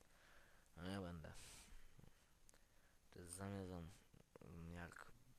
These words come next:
wyjdzie nowy Assassin, zamierzam go kupić. No, strasznie mi się podoba. Szczególnie te klimaty na statku w ogóle. To będzie coś nowego. Mm.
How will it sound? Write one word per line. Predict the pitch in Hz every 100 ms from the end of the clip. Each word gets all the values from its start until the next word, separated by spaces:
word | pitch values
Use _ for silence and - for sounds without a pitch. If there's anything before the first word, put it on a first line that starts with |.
| - - -
wyjdzie | 85 87 90 87 82
nowy | 85 78
Assassin, | 76 - 90 - 80
zamierzam | 80 78 82 73 80
go | 82
kupić. | - 90 - 85 80 - - - - - - - -
No, | 98 98 90
strasznie | - 87 85
mi | 87
się | -
podoba. | - 82 82 85 85 - - - - - - - - - - - - - -
Szczególnie | - 85 82 80
te |
klimaty | - 90 90 87 -
na | 80 78
statku | - 80 82 - -
w | -
ogóle. | - 80 80 82 - - - - - - - - - - - - - -
To | - 85
będzie | 82
coś | - 95
nowego. | 92 85 87 82 92 - - - - - - - -
Mm. | 95 95